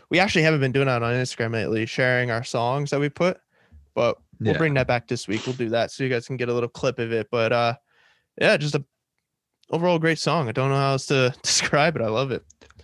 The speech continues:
Speaker 2: Like, I think one of the things that drew me to it is that, like, it's got that, like, traditional hardcore sound.
Speaker 1: Oh, yeah.
Speaker 2: I like the hardcore instrumentals, and then the vocals sound a lot like Backtrack. Um, and I miss Backtrack. <laughs>
Speaker 1: Yeah, R I P Backtrack,
Speaker 2: Um,
Speaker 1: honestly.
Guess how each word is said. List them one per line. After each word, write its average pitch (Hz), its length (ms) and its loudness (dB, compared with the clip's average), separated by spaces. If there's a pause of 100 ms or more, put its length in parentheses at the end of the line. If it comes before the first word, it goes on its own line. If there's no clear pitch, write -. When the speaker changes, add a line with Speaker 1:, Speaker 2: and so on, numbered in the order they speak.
(340)
Speaker 2:
Like, 101 460 2
I 107 220 4
think 127 180 2
one 123 100 4
of 110 60 4
the 98 60 0
things 104 200 0
that 95 120 2
drew 98 200 0
me 95 160 0
to 90 240 -2
it 85 160 2
is 90 120 0
that, 87 180 -4
like, 85 220 0
it's - 160 -6
got 95 160 0
that, 92 100 2
like, 87 140 0
traditional 90 480 -2
hardcore 85 440 -2
sound. 98 360 -4 (320)
Speaker 1:
Oh, - 160 -6
yeah. - 80 -6
Speaker 2:
I - 20 -2
like 95 220 0
the 95 120 2
hardcore 92 380 0
instrumentals, 90 580 -2
and 95 160 -4
then 90 200 0
the 85 100 -2
vocals 95 460 0
sound 85 160 -2
a 82 40 -2
lot 80 200 -2
like 76 100 -6
Backtrack. 92 520 -4 (1600)
Um, 80 460 -2 (380)
and 90 80 0
I 87 80 0
miss 82 160 -6
Backtrack. - 440 -8 (320)
<laughs> 175 300 6
Speaker 1:
Yeah, 135 200 4
R 139 200 2
I 127 40 0
P 127 140 -2
Backtrack, 117 320 -2
Speaker 2:
Um, 92 260 4
Speaker 1:
honestly. 82 360 -6